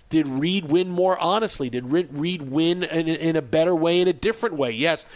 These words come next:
Re-, you think of the career. Don't forget about the career Reid had before he got to the Chiefs. All the championship games, Super Bowl he got to with the Eagles. Uh, you know, all the other players that he was able to do. He did it with two different teams versus Belichick, who did it with one team.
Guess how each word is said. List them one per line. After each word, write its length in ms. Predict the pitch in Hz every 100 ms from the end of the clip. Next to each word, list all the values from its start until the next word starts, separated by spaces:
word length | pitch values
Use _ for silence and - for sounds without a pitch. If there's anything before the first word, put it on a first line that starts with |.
| - -
Re-, 180 | 139 175
you 140 | 165
think 240 | 151 202 202
of 80 | 202
the 80 |
career. 340 | 196 196 196 190
Don't 180 | 180 175
forget 220 | 190 190
about 200 | 185 -
the 60 |
career 220 | 180 196 185
Reid 220 | 190 180
had 180 | 196 185
before 560 | 208 - 277 240 120 - - -
he 160 | 185
got 240 | 175 160 -
to 80 |
the 80 | 147
Chiefs. 320 | 147 - 135
All 200 | 151 147
the 200 | 170 185
championship 720 | 170 - 240 240 196 - 175
games, 260 | - 156 135
Super 240 | - 226
Bowl 160 | 185 185
he 80 | 165
got 220 | 160 151
to 100 | 160
with 160 | 147 -
the 100 | 135
Eagles. 400 | 160 135 113 - - - -
Uh, 240 | 156 156
you 120 | 156
know, 80 | 160
all 180 | 160 175
the 160 | 185 196
other 180 | 220
players 380 | 220 - 180 160
that 80 | 139
he 80 | 156
was 160 | 143
able 220 | 156 143 147
to 80 |
do. 20 | 139
He 140 | 165
did 100 | 180
it 80 | 185
with 140 | 185
two 180 | - 208
different 440 | 170 247 - 202 -
teams 320 | 151 117 - - -
versus 280 | 165 175 151
Belichick, 380 | 151 165 175 180
who 60 |
did 100 | 175
it 80 | 185
with 180 | 196 -
one 200 | 208 247
team. 120 | 139